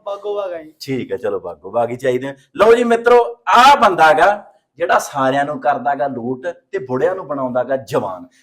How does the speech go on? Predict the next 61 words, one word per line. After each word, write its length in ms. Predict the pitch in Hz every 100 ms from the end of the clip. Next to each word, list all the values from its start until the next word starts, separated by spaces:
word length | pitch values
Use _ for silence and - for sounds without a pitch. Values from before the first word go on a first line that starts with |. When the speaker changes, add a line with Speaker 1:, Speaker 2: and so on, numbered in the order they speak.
| -
Speaker 2:
ਲੈ 140 | 175
ਵੀ 80 | 170
ਮਿੱਤਰਾ, 360 | 165 151 156 139
ਸਹੀ 280 | - 294 262
ਸਹੀ 160 | 202
ਦੱਸੀ 460 | 127 113 139 147 147 _ _ _ -
ਵੀ 120 | 85 165 160 - - _
ਕੀ 200 | - 208
ਦਿੰਨਾ 240 | 160 123 110
ਖਾਣ 220 | - 85
ਨੂੰ? 140 | - _ _ _ _ _ _ _ _ _ _ _ -
Speaker 1:
ਖਾਣ 240 | 185 202
ਨੂੰ 160 | 226 220
ਨਾ 180 | 208 202
ਤਾਂ 120 | 214
ਅਸੀਂ 120 | 208
ਕੋਈ 140 | 214
ਦਵਾਈ 280 | 202 190 185
ਦਿੰਦੇ 200 | 180 185
ਆ 80 | 190
ਜੀ, 260 | 180 190 185
Speaker 2:
ਠੀਕ 280 | 139 131
ਹੈ। 60 | -
Speaker 1:
ਨਾ 160 | 202 208
ਅਸੀਂ 200 | 233 240 -
ਖਾਣਾ 300 | 190 190 208
ਵੀ 60 |
ਨਹੀਂ 100 | 214
ਕਿਸੇ 160 | 208 208
ਕੋਲ 120 | 214
ਬੰਦ 220 | 196 190
ਕਰਾਉਂਦੇ, 260 | 185 196 208
ਖਵਾਉਂਦੇ 400 | - 202 196 202
ਵੀ 160 | 220 240
ਅਸੀਂ 120 | -
ਛੇ 160 | 202
ਛੇ 160 | 185 208
ਵਾਰੀ 300 | 196 190 196
ਆ 100 | 185
ਜੀ 80 | 175
ਬਲਕਿ। 360 | 180 165 -
Speaker 2:
ਅੱਛਾ, 260 | 165 - 196 208
ਇੰਨਾ? 320 | 226 226 240
Speaker 1:
ਹਾਂ, 320 | 220 202 208
ਲੋਕ 240 | 214 220
ਤਿੰਨ 180 | 226 214
Speaker 2:
ਫਿਰ 200 | 226 254
ਵੀ 100 | 294
Speaker 1:
ਵਾਰੀ 120 | 240
Speaker 2:
ਫਿੱਟ 100 | 220
ਆ? 80 | 202 175 _ _ _
Speaker 1:
ਫਿਰ 220 | 202 233
ਵੀ 80 | 277
ਲੋਕ 220 | 269 226
ਨੂੰ 140 | 240 240
ਫਿੱਟ 200 | 214 220
ਕਰਦੇ 340 | 214 202 214
ਆ, 100 | 220
ਮੰਨ 220 | 214 214
ਚਲੋ 240 | 214 196 185
ਜੀ। 300 | 180 170